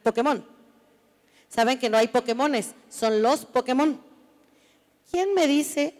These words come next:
diez? Ven, ven, ven, el que brincó.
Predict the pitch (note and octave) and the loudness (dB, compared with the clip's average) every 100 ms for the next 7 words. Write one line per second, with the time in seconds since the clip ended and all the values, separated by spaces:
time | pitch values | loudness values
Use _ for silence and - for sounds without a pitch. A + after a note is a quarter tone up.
0 | - G3+ G3 A3+ G#3 D#3 - - - - | -20 -18 -6 0 0 0 -8 -14 -14 -18
1 | - _ _ _ _ _ _ _ _ _ | -20 _ _ _ _ _ _ _ _ _
2 | _ _ _ _ - D4 F#4 F#4 G4 F#4+ | _ _ _ _ -6 -2 -2 -2 -4 -6
3 | - - G4 - - A3 C4 C#4+ D4 E4 | -14 -14 -14 -14 -16 -8 -4 -4 -2 -2